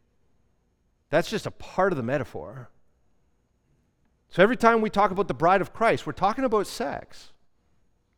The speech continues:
Think about this one, that salvation is called the new birth. We're being born again.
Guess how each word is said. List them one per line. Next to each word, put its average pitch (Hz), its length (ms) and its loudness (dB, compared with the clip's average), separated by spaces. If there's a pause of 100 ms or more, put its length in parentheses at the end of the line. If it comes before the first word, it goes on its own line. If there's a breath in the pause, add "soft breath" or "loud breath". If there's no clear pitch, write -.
(920)
Think 175 140 2
about 170 120 0
this 233 220 4
one, 113 240 -2 (320 soft breath)
that 180 200 4
salvation 185 680 4
is 151 80 -2
called 180 280 0
the 170 60 -2
new 170 160 0
birth. 185 300 0
We're 160 100 -2
being 160 280 -2
born 175 260 0
again. 175 280 0